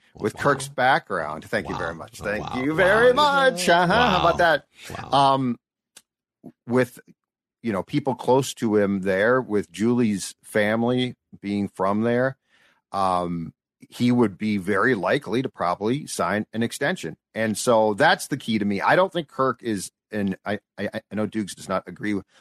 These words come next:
Speaker 1: with this completely. I don't think Kirk is going to be a mercenary. I think Kirk's a mercenary with an agenda of a contract, if that makes sense.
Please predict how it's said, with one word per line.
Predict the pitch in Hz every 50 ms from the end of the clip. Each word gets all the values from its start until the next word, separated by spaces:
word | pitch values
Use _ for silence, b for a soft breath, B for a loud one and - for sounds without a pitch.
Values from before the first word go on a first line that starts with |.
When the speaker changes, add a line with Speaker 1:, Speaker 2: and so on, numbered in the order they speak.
| b b
Speaker 1:
with | 101 92
this | 110 -
completely. | - 98 - 107 - 104 98 - B B B B -
I | 143 165 190
don't | 208 170
think | 160 160 120
Kirk | - - 127 123 117 -
is | 127 104
going | - - 107 107 110 104
to | - 107
be | 95 101 104
a | 92
mercenary. | 80 85 87 92 92 107 - - - 127 127 127 131 131 139 151 147
I | - 127 147
think | 185 208 -
Kirk's | - 190 196 - -
a | 139 113
mercenary | 104 202 107 120 139 - - 175 170 170 165 165 170 175 170 165 -
with | 143 120 120 123 120 127
an | 117
agenda | 113 101 92 - 120 123 123 120
of | 101 85
a | 90
contract, | - - 110 101 104 98 - - 87 76 - -
if | 85 -
that | 95 85 82
makes | 85 80 80 - -
sense. | 87 80 71 - - -